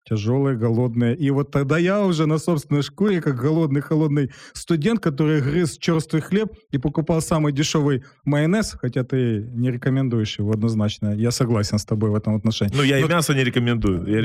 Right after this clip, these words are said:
Speaker 2: рекомендую растительную пищу.
Speaker 1: хорошо, да. Но тогда я тогда тоже на собственной шкуре в какой-то степени, не скажу, что я там голодал прямо как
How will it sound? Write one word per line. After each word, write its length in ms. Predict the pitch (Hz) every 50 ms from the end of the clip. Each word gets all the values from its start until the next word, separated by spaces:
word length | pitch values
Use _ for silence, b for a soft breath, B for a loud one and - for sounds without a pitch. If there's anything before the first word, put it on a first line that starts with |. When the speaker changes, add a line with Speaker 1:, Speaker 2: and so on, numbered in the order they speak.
| 175 208
Speaker 2:
рекомендую 320 | 160 127 127 123 135 127
растительную 640 | 127 127 123 127 - 175 165 - 151 135 127 123 113
пищу. 180 | - - 117 135
Speaker 1:
хорошо, 500 | 135 147 165 165 - - 139 120 113 110
да. 220 | 110 120 117 113 113
Но 140 | 139 175
тогда 480 | 170 - 180 156 147 135 - 226 254 262
я 220 | 220 165 156 165
тогда 400 | 160 - 160 139 139 151 180 196
тоже 420 | 180 - - 208 240 247 233 220 220
на 80 | 214
собственной 400 | 196 - 208 185 - - 170 160
шкуре 360 | 143 - - - 208 247 254 226
в 40 |
какой-то 480 | - - 170 - - 208 214 214 - 160
степени, 400 | 135 - - 208 226 - 180 156
не 60 | 147
скажу, 300 | 139 - - 156 156 151
что 180 | 135 - 143 127
я 60 | 120
там 180 | - 120 113 101
голодал 420 | 127 131 131 135 127 160 156 131
прямо 300 | - 123 127 120 117 113
как 220 | - 120 113 -